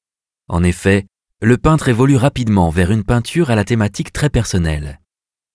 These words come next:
Le tableau que vous découvrez ici constitue le premier jalon d'un ensemble d'œuvres mettant en évidence cette évolution. Ce tableau montre plusieurs détails surprenants.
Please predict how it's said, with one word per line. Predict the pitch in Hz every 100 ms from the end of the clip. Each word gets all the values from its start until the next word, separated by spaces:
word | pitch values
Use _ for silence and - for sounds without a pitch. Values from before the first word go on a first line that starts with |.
| _ _ _
Le | - 101
tableau | 95 90 104
que | 95
vous | 80
découvrez | 90 101 104 92 90
ici | 82 - 104 107 _ _ _
constitue | - 127 - - 185
le | 120
premier | - 156 165
jalon | 123 110 92 82
d'un | 85 90
ensemble | 90 - 101 87
d'œuvres | 92 110 104 110
mettant | 110 127 - 120
en | 104
évidence | 98 85 90 90
cette | - 98 90
évolution. | 87 85 78 - 78 69 _ _ _ _ _ _ _ _ _ _ _ _ _ -
Ce | - 101
tableau | 147 127 113 131 -
montre | 107 139 - 98
plusieurs | 143 156 165
détails | 113 104 98
surprenants. | - 92 - 85 73 65